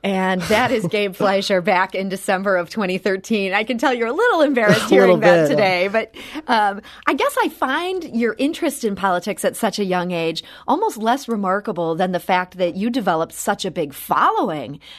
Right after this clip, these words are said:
Speaker 1: at such a young age. How did you initially get on the political junkie's radar?
Speaker 2: Yeah, I mean, it's been pretty amazing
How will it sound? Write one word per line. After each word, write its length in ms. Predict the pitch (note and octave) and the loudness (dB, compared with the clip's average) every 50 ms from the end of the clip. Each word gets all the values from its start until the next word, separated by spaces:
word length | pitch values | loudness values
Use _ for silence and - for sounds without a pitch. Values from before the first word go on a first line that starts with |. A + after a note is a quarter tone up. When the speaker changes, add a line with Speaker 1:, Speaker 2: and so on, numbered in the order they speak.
| - - | -12 -6
Speaker 1:
at 140 | - - - | -6 -4 -2
such 240 | - - D#3+ - - | -2 -2 -4 -2 -2
a 60 | E3+ | -4
young 220 | D#3 D#3 D3+ D3 D3+ | -2 -2 -2 -4 -4
age. 240 | D3 C#3+ C#3 C#3+ - - - - | -4 -6 -6 -8 -10 -12 -14 -8
How 180 | - D#4 G#4 B4+ | -2 0 0 0
did 180 | C#5+ C5 - | 0 0 0
you 100 | F4 E4+ | 0 2
initially 520 | D4+ A#3 G#3 A3 B3 B3 - B3+ A#3 A#3 G3+ | 2 2 2 2 0 0 -2 -2 -2 -2 -2
get 400 | D3+ C3+ G3 F#3 F3 E3+ - - | -2 -4 -2 0 0 0 -2 -2
on 480 | D#3+ D#3+ D3 C#3+ C#3+ C#3+ D3 D#3 D3+ D3+ | -4 -4 -2 -2 -4 -4 -6 -8 -8 -8
the 100 | F3 - | -8 -8
political 380 | - E3 E3 D#3 D#3+ D#3+ D#3+ | -4 -4 -2 -2 -2 -6 -8
junkie's 460 | C#3+ - E3 D3 D#3 - C#3+ C#3+ C3+ | -8 -6 -6 -8 -6 -6 -8 -8 -8
radar? 420 | C#3 D3 C3+ C#3+ - A2 F2+ E2+ - - - - | -6 -6 -6 -4 -4 -4 -4 -6 -6 -10 -8 0
Speaker 2:
Yeah, 180 | F3 F#3 G3+ | 2 4 4
I 80 | G3 F#3+ | 6 6
mean, 140 | F#3 F#3 F3 | 4 6 4
it's 180 | E3+ D#3 - | 4 2 2
been 160 | - E3 D#3+ | 2 0 2
pretty 200 | - F3+ D#3+ E3 | 4 4 6 6
amazing 600 | D#3+ D3+ D3 D3+ D3 D3 - D3+ C#3+ C3+ C3+ - | 6 6 6 4 4 4 4 4 4 2 0 -4